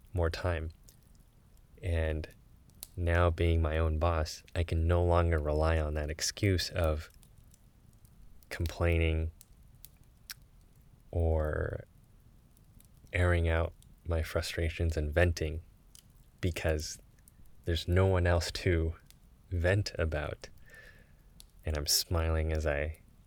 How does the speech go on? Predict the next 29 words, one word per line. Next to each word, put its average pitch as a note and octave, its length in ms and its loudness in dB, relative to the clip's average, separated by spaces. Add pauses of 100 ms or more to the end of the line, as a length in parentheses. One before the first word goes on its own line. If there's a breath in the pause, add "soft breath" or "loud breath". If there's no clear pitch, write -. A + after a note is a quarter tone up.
say E2+ 300 0
this D#2+ 220 0
because D#2 460 -6
it's, - 500 -12 (1400)
I E2 40 -4
don't D2+ 100 -2
know, C#2+ 60 -6
there, - 180 -6
there's E2 280 -2
a - 60 -8
certain F#2+ 280 -2
degree D#2+ 240 -2
of D2+ 80 -4
humor D#2+ 500 0
in D#2+ 200 -4
that D2+ 160 -4
realization. D#2+ 720 -4
It's D#2 120 -8
like, - 200 -18 (180)
I D#2 80 -8
can't D#2 380 -6
blame G#2 240 4
anybody G#2 520 0 (320)
but F2+ 280 -2 (380)
myself. E2 500 -2 (260)
I'm F#2 300 2
a E2+ 40 0
hundred F#2 400 4
percent E2+ 440 -4